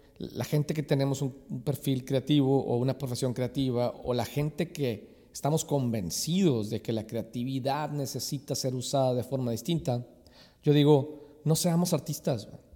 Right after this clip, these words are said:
¿no? Y algunos amigos míos artistas se sienten muy ofendidos por, por, por, por esto, por este punto de vista. De hecho, por ahí, este, Paul West es un, es un buen amigo. Él, Paul West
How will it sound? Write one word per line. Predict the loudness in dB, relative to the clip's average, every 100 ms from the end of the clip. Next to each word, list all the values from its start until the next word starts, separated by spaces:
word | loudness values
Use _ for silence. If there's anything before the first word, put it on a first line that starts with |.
| -10
¿no? | -2 0
Y | 2
algunos | 2 4 2
amigos | 4 4 4
míos | 4 2 2
artistas | 0 -2 0 -2 -2 -6 -20 -20 _ -20 -20 -20 -16
se | -6
sienten | 0 0 4 6
muy | 8 10 10 8
ofendidos | 6 6 6 6 4 0 -6 -18 -20 -20 _
por, | 4 8 8 8 6 4 0 -8 -18 -20 -12 -2
por, | -2 4
por, | 2 4
por | 2
esto, | 2 0
por | 2 2
este | 2
punto | 0 4 6
de | 6
vista. | 4 0 -2 -4 -6
De | -6 -6
hecho, | -2 -4
por | 0 2
ahí, | 4 2 0 -4
este, | -6 -6 -8 -6 -4 -2 -2 -4 4
Paul | 6 6
West | 4 2 -4
es | -6
un, | -4 -4 -4
es | -6
un | -2
buen | -2
amigo. | 0 0 0 -2 -4 -14 -20 -14 -2
Él, | 2 2 2 2
Paul | 2 4
West | 4 0